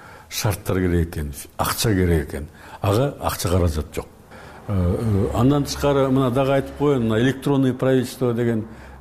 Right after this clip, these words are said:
Кыргызстанда, э, башталып, аягына чыкпай калбадыбы? Мен айта берем муну ачык эле. Ушуну чыгарыш керек экен. Э, документ оборот,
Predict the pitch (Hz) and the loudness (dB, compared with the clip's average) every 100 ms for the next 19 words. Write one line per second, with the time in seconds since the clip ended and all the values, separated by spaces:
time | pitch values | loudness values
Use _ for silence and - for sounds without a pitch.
0 | - - 120 - 123 113 110 120 113 101 | -12 -6 -6 -2 0 2 2 0 0 2
1 | 95 95 - - 113 113 135 143 160 - | 0 -2 -14 -2 0 0 0 0 -2 -8
2 | 113 117 120 113 104 - 127 143 202 170 | 0 2 4 2 -2 -2 2 2 2 0
3 | 95 82 76 - - - - - 107 117 | 0 -4 -4 -14 -20 -20 -20 -4 0 2
4 | 135 135 185 196 131 101 90 98 - 95 | 0 0 2 4 2 0 0 -2 -2 -4
5 | 85 76 - - - - - 107 135 131 | -4 -6 -14 -20 -20 -14 -6 0 2 2
6 | - 113 98 - 90 78 - 76 - - | 2 -2 -2 -2 -2 -2 -6 -16 -18 -20
7 | - - - - - - 107 92 104 110 | -20 -20 -20 -20 -20 -2 2 2 2 -2
8 | 110 131 120 110 113 101 98 82 | -2 0 0 2 0 2 0 -2